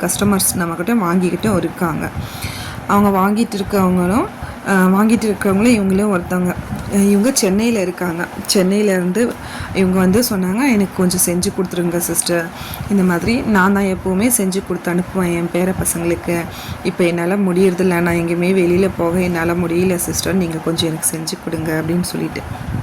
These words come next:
அதனால அவங்களுக்கு நான் செஞ்சுட்ருக்கேன். அதெல்லாம் தனியா, ஏன்னா மத்தவங்களுக்கு வந்து நம்ம, அ, இந்த பொட்டுக்கடலை, வேர்க்கடலை செஞ்சு ச-, சேர்த்து செய்றோம் இல்லையா, அது எதுக்கு நம்ம ஓல்ட் ஸ்டாக் கொடுத்துட்டு எதுக்குன்னு சொல்லிட்டு நம்ம வந்து அவங்களுக்கு அதெல்லாம் ஸ்கிப் பண்ணிட்டு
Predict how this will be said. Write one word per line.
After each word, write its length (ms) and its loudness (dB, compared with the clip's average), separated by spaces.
அதனால 400 2
அவங்களுக்கு 360 2
நான் 180 0
செஞ்சுட்ருக்கேன். 600 -2
அதெல்லாம் 360 2
தனியா, 420 4
ஏன்னா 480 4
மத்தவங்களுக்கு 540 2
வந்து 280 2
நம்ம, 220 2
அ, 340 2
இந்த 240 4
பொட்டுக்கடலை, 540 2
வேர்க்கடலை 460 0
செஞ்சு 240 0
ச-, 80 -2
சேர்த்து 400 0
செய்றோம் 220 -2
இல்லையா, 360 -2
அது 180 2
எதுக்கு 260 0
நம்ம 220 0
ஓல்ட் 200 2
ஸ்டாக் 380 -2
கொடுத்துட்டு 280 0
எதுக்குன்னு 380 2
சொல்லிட்டு 460 0
நம்ம 420 4
வந்து 220 4
அவங்களுக்கு 460 2
அதெல்லாம் 200 2
ஸ்கிப் 380 -2
பண்ணிட்டு 420 0